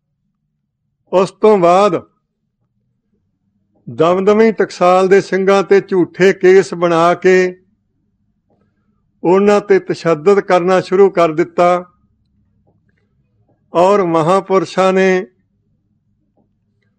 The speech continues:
ਤੇਰਾਂ ਜੁਲਾਈ ਤੇ ਉੱਨੀ ਸੌ ਬਿਆਸੀ ਵਾਲੇ ਦਿਨ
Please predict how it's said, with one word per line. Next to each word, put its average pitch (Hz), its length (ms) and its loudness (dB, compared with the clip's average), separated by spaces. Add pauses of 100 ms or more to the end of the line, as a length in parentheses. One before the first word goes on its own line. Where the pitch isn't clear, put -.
(1700)
ਤੇਰਾਂ 190 400 4
ਜੁਲਾਈ 170 440 0
ਤੇ 190 180 0 (100)
ਉੱਨੀ 180 340 -2
ਸੌ 185 220 -4
ਬਿਆਸੀ 160 540 0
ਵਾਲੇ 185 300 2
ਦਿਨ 165 460 0